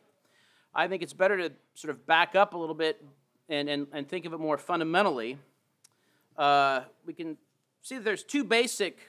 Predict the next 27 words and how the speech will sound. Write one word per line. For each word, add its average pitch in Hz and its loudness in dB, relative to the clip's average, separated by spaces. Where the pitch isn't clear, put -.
economic 180 -2
policies, 139 -2
if 131 -20
we 151 -4
want 156 0
to 139 -6
call 165 4
them 117 -6
that. 110 -4
Uh, 151 6
there's 165 -2
the 170 -12
policies, 208 0
uh, 160 4
that, 165 -4
uh, 147 2
allow 180 4
the 151 -4
unhampered 170 -4
market 160 -2
to 135 -8
flourish. 196 -2
So 151 -2
that 160 2
would 147 -10
be 147 -8
one, 170 -2